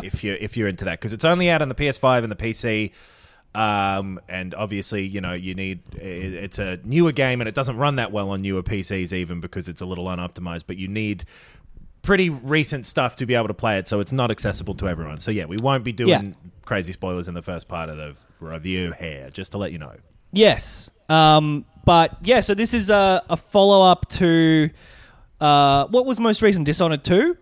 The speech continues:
Speaker 2: probably?
Speaker 1: Prey.
Speaker 2: Pro-, was
Speaker 1: Prey,
Speaker 2: Prey more,
Speaker 1: Prey was
Speaker 2: more
Speaker 1: in
Speaker 2: recent?
Speaker 1: between that, I, I reckon, yeah.
Speaker 2: Right.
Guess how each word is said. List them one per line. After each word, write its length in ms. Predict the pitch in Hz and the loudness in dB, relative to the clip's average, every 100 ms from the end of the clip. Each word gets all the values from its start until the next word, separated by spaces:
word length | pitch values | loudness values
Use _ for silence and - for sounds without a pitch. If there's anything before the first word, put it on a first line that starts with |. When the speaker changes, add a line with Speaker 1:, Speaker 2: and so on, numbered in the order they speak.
| - | 0
Speaker 2:
probably? 420 | 220 240 269 330 | 2 4 2 4
Speaker 1:
Prey. 340 | 392 170 165 131 | 4 6 6 6
Speaker 2:
Pro-, 280 | 98 80 - _ _ _ _ | 2 -4 -14 _ _ _ _
was 140 | 202 202 | 4 6
Speaker 1:
Prey, 80 | 160 | 6
Speaker 2:
Prey 140 | 233 | 6
more, 180 | 226 220 | 6 6
Speaker 1:
Prey 160 | 160 | 6
was 100 | 151 | 6
Speaker 2:
more 80 | 185 | 6
Speaker 1:
in 60 | 185 | 6
Speaker 2:
recent? 260 | 147 135 120 | 4 2 -2
Speaker 1:
between 120 | 110 | -2
that, 160 | 104 95 | -4 -4
I, 80 | 92 | -6
I 160 | - 98 | -6 -6
reckon, 400 | 95 90 90 92 | -4 -6 -8 -6
yeah. 260 | 104 95 | -4 -2
Speaker 2:
Right. 320 | 139 127 113 | 0 2 0